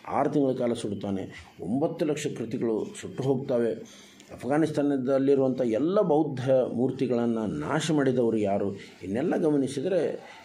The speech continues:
ಹಿಂದೂ ಮತ್ತು ಬೌದ್ಧ ಧರ್ಮಕ್ಕೆ ಎದರಿಂದ ತೊಂದರೆ ಇದೆ ಅನ್ನೋದು ಗೊತ್ತಾಗ್ತದೆ. ಓದಂತಪುರಿ ವಿಕ್ರಮಶೀಲ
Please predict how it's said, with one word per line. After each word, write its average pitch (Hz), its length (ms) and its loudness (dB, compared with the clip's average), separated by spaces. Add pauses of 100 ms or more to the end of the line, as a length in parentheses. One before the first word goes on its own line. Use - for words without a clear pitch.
(220)
ಹಿಂದೂ 165 220 0
ಮತ್ತು 190 200 -2
ಬೌದ್ಧ 160 400 2
ಧರ್ಮಕ್ಕೆ 139 720 0 (340)
ಎದರಿಂದ 165 380 4
ತೊಂದರೆ 143 500 4
ಇದೆ 127 140 2
ಅನ್ನೋದು 123 600 0 (300)
ಗೊತ್ತಾಗ್ತದೆ. 98 1000 -4
ಓದಂತಪುರಿ 131 680 2
ವಿಕ್ರಮಶೀಲ 127 800 -2